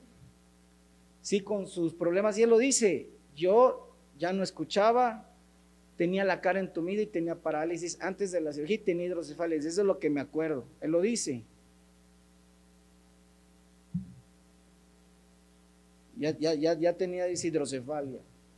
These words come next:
le fue bien. Después de re-, ver esta lesión y ver que la resecamos, sí podemos. Y vean, esta señora de setenta y seis años, seguimiento de esta lesión pequeña durante siete años,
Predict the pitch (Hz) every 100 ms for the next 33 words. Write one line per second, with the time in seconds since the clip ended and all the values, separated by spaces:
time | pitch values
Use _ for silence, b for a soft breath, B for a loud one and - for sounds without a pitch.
0 | _ _ _ _ 151 147 180 175 165 151
1 | 139 - - - - - - - 156 -
2 | 254 269 254 226 185 202 220 214 190 170
3 | 156 160 175 170 143 120 - _ _ _
4 | _ _ _ - 165 180 240 - 214 190
5 | 175 156 151 160 - 214 247 254 - -
6 | _ - _ _ _ _ _ _ _ _
7 | _ 214 - 196 185 165 123 - - 156
8 | 175 143 - 175 - 214 190 175 196 220
9 | 220 - b b b - 139 151 151 147
10 | - - - _ - 151 - 156 160 156
11 | 185 170 196 202 214 208 - - b b
12 | b _ - 175 175 175 202 202 190 190
13 | 190 175 175 190 190 180 190 190 175 151
14 | 151 156 151 180 180 175 175 196 226 226
15 | -